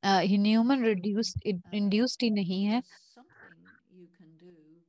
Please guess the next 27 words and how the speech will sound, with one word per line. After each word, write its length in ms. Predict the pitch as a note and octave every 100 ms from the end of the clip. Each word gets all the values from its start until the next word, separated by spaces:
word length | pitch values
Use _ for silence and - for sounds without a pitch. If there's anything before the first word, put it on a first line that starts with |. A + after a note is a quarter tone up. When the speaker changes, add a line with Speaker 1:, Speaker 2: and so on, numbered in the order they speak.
| _ _ _ _ _ _ D#3+ -
Speaker 2:
uh, 80 | G3
Speaker 1:
यहाँ 220 | G#3 G#3+ -
पर 120 | A3+
आप 160 | A3+ A3
Speaker 2:
individually 240 | - -
Speaker 1:
क्या 180 | B3+ C4
कर 160 | B3+
Speaker 2:
and 120 | G#3+ -
Speaker 1:
सकते 360 | G3 - G#3+
हैं, 260 | G3 G3+ -
अ, 80 | G3+
हम 340 | G3 G3 G3
Speaker 2:
governmentally 540 | F#3+ G3 - _ _
Speaker 1:
और 260 | G3 G3+ G3
Speaker 2:
to, 80 | -
Speaker 1:
अपने, 420 | G3+ G#3+ G#3 G#3+
Speaker 2:
um, 100 | -
Speaker 1:
अपने 360 | F#3 - G#3+ A#3
तौर 400 | B3 A3+ A3 A3+
पर 240 | - D4+
और 160 | - G3+
Speaker 2:
maybe 220 | - -
Speaker 1:
अप-, 100 | F#3+
Speaker 2:
make 100 | D#3
it 100 | -
Speaker 1:
आले-, 380 | - F#3+ G#3 G3+
Speaker 2:
slightly 240 | - _